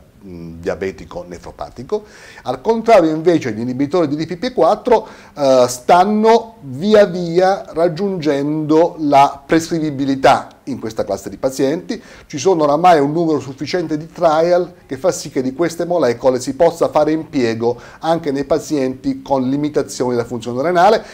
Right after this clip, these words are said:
in particolare per il sitagliptin recentemente anche per pazienti con insufficienza renale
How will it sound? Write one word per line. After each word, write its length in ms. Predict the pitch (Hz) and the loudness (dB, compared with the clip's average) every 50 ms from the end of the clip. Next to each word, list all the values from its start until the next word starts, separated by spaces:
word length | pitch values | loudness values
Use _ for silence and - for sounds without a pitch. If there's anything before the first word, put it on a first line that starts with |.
| - - | -18 -16
in 100 | - 135 | -16 -4
particolare 580 | - - 143 123 147 147 160 185 190 175 151 135 | -2 -2 -2 -2 -2 -2 2 4 6 6 6 4
per 160 | 139 147 139 | 2 0 -2
il 60 | 139 | -4
sitagliptin 720 | 127 - 180 165 208 196 151 135 131 131 - - - 170 160 | -6 -6 -2 -2 0 0 2 0 -2 -2 -6 -6 -6 -4 -2
recentemente 680 | 147 139 139 - 147 151 147 170 143 127 131 127 135 143 | -2 -2 -2 -4 -6 -6 -6 -6 -4 -6 -6 -4 -2 -2
anche 260 | 131 147 147 - 151 | -2 -2 -2 -6 -4
per 200 | - - 123 123 | -2 -2 -4 -2
pazienti 580 | - - 151 147 - 117 110 110 123 120 143 131 | -2 -2 -4 -2 -4 -6 -6 -6 -8 -10 -10 -10
con 180 | - - 113 117 | -8 -8 -8 -8
insufficienza 560 | 113 135 143 127 - 123 113 107 104 - 123 | -8 -10 -12 -10 -8 -8 -8 -8 -4 -4 -4
renale 380 | 113 101 101 101 104 101 - | -2 -2 -2 -2 -2 -2 -4